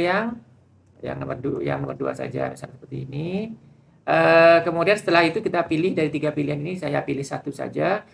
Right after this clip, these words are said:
Kemudian di sini periodenya kapan? Saya tulis April, Mei. Eh, du-, dukungannya, apa yang dibutuhkan? Ini saya ambil yang ini ya, ini saja ya. Jadi silakan pilih sesuai kayak tadi itu di atas. Begitu.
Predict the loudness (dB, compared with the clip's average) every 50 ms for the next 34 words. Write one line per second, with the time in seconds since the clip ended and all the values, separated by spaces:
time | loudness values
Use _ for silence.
0 | _ _ _ _ _ _ -4 -2 -2 -2 -2 0 2 4 4 4 2 0 -2 -2
1 | -2 0 0 0 0 0 -2 -4 -6 -4 -2 -2 0 0 0 0 0 0 0 -2
2 | 0 2 2 2 2 2 0 -2 -4 -4 -2 -2 -2 -2 -2 -4 -6 -6 -8 -8
3 | -4 -4 -4 -4 -4 -4 -4 -2 -2 -2 -2 -2 0 0 -2 -2 -2 -4 -6 -8
4 | -10 -14 _ -8 -4 -2 -2 -2 -4 -6 -6 -6 -6 -6 -6 -4 -4 -4 -2 -2
5 | -4 -2 -4 -4 -2 -2 -2 -2 -2 -2 -2 -4 -4 -8 -14 _ _ _ _ _
6 | _ _ _ _ -4 -2 0 0 0 0 -2 -2 -2 -2 -2 0 0 0 0 -2
7 | -4 -6 -4 -4 -6 -6 -4 -4 -4 -4 -4 -6 -8 -10 -10 -12 -12 -14 -16 -18
8 | -20 -20 _ -20 -14 -10 -10 -10 -10 -10 -10 -12 -8 -6 -6 -6 -6 -6 -8 -8
9 | -10 -12 -16 -20 _ _ _ _ _ -10 -8 -6 -4 -2 -2 0 0 -2 -2 -2
10 | -4 -4 -4 -4 -2 0 0 0 0 -2 -4 -4 -4 -6 -6 -6 -6 -8 -8 -8
11 | -8 -8 -8 -10 -10 -10 -10 -10 -10 -12 -14 -20 -20 _ _ _ _ _ _ _
12 | _ _ _ _ _ _ _ _ _ _ _ -10 -8 -6 -4 -2 -2 -2 -2 -4
13 | -6